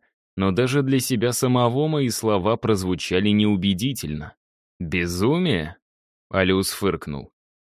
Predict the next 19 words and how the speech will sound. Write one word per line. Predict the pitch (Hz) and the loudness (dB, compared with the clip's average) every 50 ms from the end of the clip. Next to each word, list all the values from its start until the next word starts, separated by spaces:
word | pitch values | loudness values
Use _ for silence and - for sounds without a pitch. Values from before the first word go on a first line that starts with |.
| _ _ - | _ _ -8
Для | 87 82 87 87 82 | -6 -2 -2 -2 -2
кого-то | - 90 85 80 78 82 90 104 - - 135 | 0 0 0 0 0 0 -2 0 -2 -4 -2
другого | 127 131 131 139 117 87 87 92 90 90 92 104 110 104 | 0 2 2 2 0 0 0 2 2 2 2 2 0 0
возможно, | 92 90 92 92 90 92 90 90 95 110 120 117 92 85 82 76 | 2 2 0 0 0 0 0 0 0 0 0 -2 -4 -4 -6 -6
но | 73 73 73 73 | -6 -6 -6 -6
для | 73 73 78 76 71 | -6 -4 -6 -6 -6
Казимира | - - 92 87 78 80 80 78 76 76 87 110 120 117 - - - - - _ _ _ _ _ _ _ _ _ _ _ _ _ | -4 -4 -4 -4 -4 -6 -6 -6 -4 -2 -2 -2 -2 -4 -6 -8 -12 -18 -18 _ _ _ _ _ _ _ _ _ _ _ _ _
он | - 87 92 101 | -4 -2 0 0
всегда | 98 - - - 90 92 87 101 104 104 | 0 0 0 0 0 2 2 2 2 2
обладал | 104 95 104 104 104 98 110 113 117 113 113 | 2 2 2 2 2 2 2 2 2 2 2
извращенным | 110 101 104 104 107 107 101 - - - 123 127 131 131 131 131 127 127 | 2 2 2 2 2 2 2 0 -2 0 0 2 2 2 2 2 2 2
умом, | 123 123 123 127 135 147 156 147 110 82 76 71 - _ _ _ _ _ _ _ _ | 2 2 2 2 2 2 2 2 0 -2 -2 -6 -12 _ _ _ _ _ _ _ _
как | - 107 95 - | 0 0 0 0
ты | - - 110 | 0 0 0
сам | 104 - - 117 107 98 95 95 | 0 2 2 2 2 2 2 2
не | 98 98 | 2 2
раз | 95 92 85 82 - - | 2 2 0 0 -2 -2
мог | 98 90 82 - | -2 -4 -2 -2
убедиться. | 92 85 80 90 80 71 78 76 71 - - - - | -4 -2 -2 -4 -4 -4 -6 -8 -8 -10 -12 -12 -14